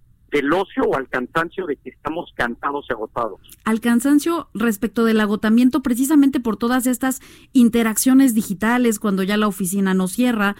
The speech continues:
Speaker 2: porque ya está el WhatsApp todo el día, donde también estamos, eh, pues precisamente trabajando y exigiéndonos constantemente.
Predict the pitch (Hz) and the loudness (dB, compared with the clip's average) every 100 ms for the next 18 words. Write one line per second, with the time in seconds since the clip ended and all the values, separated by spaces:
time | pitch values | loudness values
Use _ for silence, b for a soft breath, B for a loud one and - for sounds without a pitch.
0 | b b 196 185 185 190 190 202 180 185 | b b -10 -6 -2 -2 0 -2 0 -2
1 | - 190 - 190 175 170 170 240 233 202 | -2 -4 -2 -2 0 0 4 4 4 2
2 | B B - 214 196 214 220 233 240 247 | B B -2 0 0 4 4 6 4 4
3 | 233 240 - b b - 180 175 214 220 | 4 4 0 b b -2 0 0 -2 -2
4 | 208 226 254 294 269 262 277 233 202 190 | 0 0 2 4 4 4 2 0 -2 -2
5 | 226 247 220 185 165 180 208 220 220 190 | 2 2 4 0 -4 -4 -2 0 -2 -2
6 | 196 165 - 196 190 202 185 170 147 | -4 -2 0 -2 0 0 2 0 -4